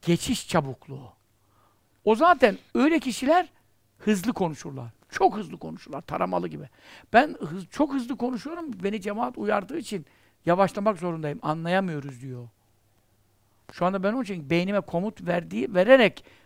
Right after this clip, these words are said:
bu kadar yavaş konuşuyorsam şu anda, sohbetlerde biraz yavaşladımsa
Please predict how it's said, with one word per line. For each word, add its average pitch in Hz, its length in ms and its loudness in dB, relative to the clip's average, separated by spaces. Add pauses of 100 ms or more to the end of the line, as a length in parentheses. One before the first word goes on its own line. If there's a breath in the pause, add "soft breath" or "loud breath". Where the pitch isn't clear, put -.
(140 soft breath)
bu 190 160 -8
kadar 185 260 4
yavaş 185 240 4
konuşuyorsam 165 560 -6
şu - 120 -6
anda, 151 320 -2 (320 soft breath)
sohbetlerde 175 720 0
biraz 175 220 0
yavaşladımsa 214 840 0